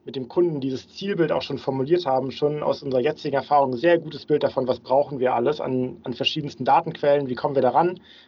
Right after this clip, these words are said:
Ähm, und dann ist das eigentlich eher so ein Thema, dass wir uns da mal einen halben Vormittag zusammensetzen und, äh, das alles runterschreiben. Dann haben wir einmal,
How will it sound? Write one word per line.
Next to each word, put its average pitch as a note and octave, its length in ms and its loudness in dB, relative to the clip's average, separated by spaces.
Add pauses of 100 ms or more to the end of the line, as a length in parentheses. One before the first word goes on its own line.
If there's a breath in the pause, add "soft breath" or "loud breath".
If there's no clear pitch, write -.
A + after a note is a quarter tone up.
(100)
Ähm, C#3 640 0
und C#3+ 120 0
dann C#3+ 80 4
ist - 180 -4
das D3+ 140 -2
eigentlich C#3+ 260 0
eher D3+ 220 2
so C#3+ 80 -2
ein B2+ 80 -4
Thema, C#3 280 2
dass C3 160 2
wir C3 100 -4
uns B2+ 160 -6
da C3+ 120 2
mal B2+ 340 4 (960 soft breath)
einen C3+ 140 -2
halben C#3 180 4
Vormittag C#3 480 0
zusammensetzen C#3 880 -2 (100)
und, C3 440 0
äh, C3+ 360 2
das C3+ 160 -4
alles B2+ 240 -2
runterschreiben. C#3+ 720 0
Dann C#3 180 -2
haben C3 140 -2
wir C3+ 120 2
einmal, C#3 520 4